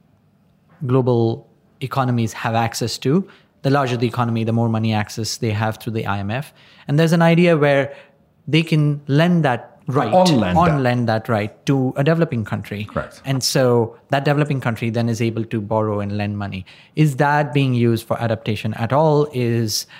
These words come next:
Speaker 1: uh, the I M F interested in having S D Rs drawn into the adaptation debate?
Speaker 2: Yeah, so the, the S D R, the special drawing rights, is sort of this,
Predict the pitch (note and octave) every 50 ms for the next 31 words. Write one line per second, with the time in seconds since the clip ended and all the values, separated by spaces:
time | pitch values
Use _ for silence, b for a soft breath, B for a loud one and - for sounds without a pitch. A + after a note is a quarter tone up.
0 | B B - - A#2 A2+ A2+ A2+ A2 A#2+ A2+ A2+ A2+ A2+ A2+ A2+ A2+ A2+ A2 -
1 | - - C3+ C#3 - - A#2+ - - - G#2+ G#2 G#2+ G2 F2 A#2 G#2+ G2+ G#2+ G#2+
2 | G#2+ G#2+ A2+ A2+ G#2+ - - A2 G#2 G2+ G2+ G2+ G2 G2 - C3+ A#2 C3+ C3 B2+
3 | B2+ B2 B2 - C#3+ C3+ B2+ - B2+ G#2+ G#2 G2+ G#2+ G#2+ G2+ G#2 G#2+ G#2 - -
4 | G#2 G#2 - G#2 G2+ G#2 F#2+ G2+ G2+ - - - - D#3 C#3+ - - - - -
5 | D3 C3 B2+ A#2+ B2 A#2+ A2 A#2+ B2+ B2+ - D3 D3 D3+ A#2 - - A#2+ A#2 -
6 | - G#2 F#2 F2 E2+ - - G2 - - - B2 A2 - - A2 G2 E2 F#2+ G2+
7 | F#2+ F#2 F2 F#2 F#2+ F#2 D#2+ E2+ F2+ - - B2 A#2+ A2+ - - B2 G#2+ G#2 F#2
8 | F2+ F#2+ G2 F#2+ F#2 - - -